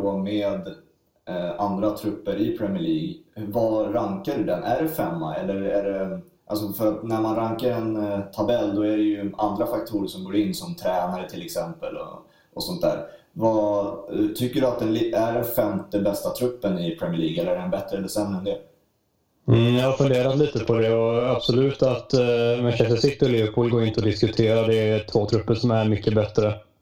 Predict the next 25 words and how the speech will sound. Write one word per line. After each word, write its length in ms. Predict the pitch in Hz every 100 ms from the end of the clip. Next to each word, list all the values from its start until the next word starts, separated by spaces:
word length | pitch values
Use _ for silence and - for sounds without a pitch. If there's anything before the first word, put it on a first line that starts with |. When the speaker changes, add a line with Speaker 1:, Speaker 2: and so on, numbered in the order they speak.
| _ _ _ _ -
Speaker 2:
Jag 160 | 131
tycker 320 | 135 113 131 117
att 260 | 117 - - - - -
om 120 | 117
vi 60 |
ser 220 | 117 120 113 - - _ -
innan 360 | 147 123 113 131
säsongen, 540 | 160 143 117 120 123
så 120 | 113
Leicesters 420 | 120 117 - 143 -
trupp 240 | 113 -
var 120 | 110
ju 80 | 104
jämbördig 520 | 104 101 101 104 120
med 100 | 123
våran 340 | 123 110 101 104
egentligen. 480 | 98 98 117 113
Den, 300 | 110 110 110
eh, 200 | 110 110 110 - - _
på 80 | -
grund 140 | 120 117
av 80 |
att 60 | 113
de 220 | 123 127
har 600 | 117 113 113 110 107 123